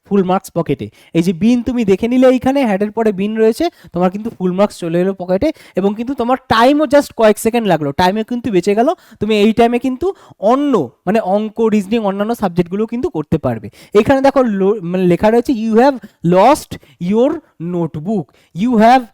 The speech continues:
lost your notebook। তাহলে your notebook এখানে দেখো been দুটো জায়গায় রয়েছে, একটা জায়গায় রয়েছে have been, একটা জায়গায় রয়েছে has been। তাহলে এইখানে কি করবো স্যার, এইখানে কি করবো, এখানে তো গুলিয়ে গেল, না,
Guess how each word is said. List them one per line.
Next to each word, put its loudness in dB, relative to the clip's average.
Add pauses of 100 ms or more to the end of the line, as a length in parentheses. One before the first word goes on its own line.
(300)
lost 2 (400)
your 2 (400)
notebook। -4 (320)
তাহলে 4 (140)
your 0 (160)
notebook 0 (320)
এখানে 0
দেখো 0 (180)
been 6 (120)
দুটো -6 (100)
জায়গায় 0
রয়েছে, -2
একটা -12
জায়গায় 0
রয়েছে -2 (100)
have -4
been, 2
একটা -10
জায়গায় 2
রয়েছে -2
has 0 (120)
been। -2 (320)
তাহলে 6 (140)
এইখানে 4
কি 2
করবো 0
স্যার, 2
এইখানে 2
কি 4
করবো, 0
এখানে -2
তো -2
গুলিয়ে 4
গেল, 4 (360)
না, 4